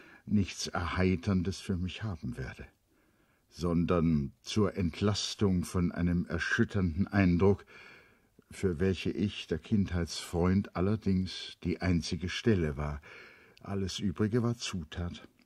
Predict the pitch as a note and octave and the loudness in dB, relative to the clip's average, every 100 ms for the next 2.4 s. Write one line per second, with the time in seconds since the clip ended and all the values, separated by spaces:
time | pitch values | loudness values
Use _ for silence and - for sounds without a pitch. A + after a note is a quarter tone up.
0 | - - G2 E2+ D2 F#2+ F#2+ A#2 - A2 | -16 -2 2 2 2 2 2 0 4 6
1 | E2 E2+ F#2+ - - - G2+ F#2+ - - | 6 2 0 -4 -12 0 2 2 0 0
2 | A2 A2 - - | 4 4 4 -2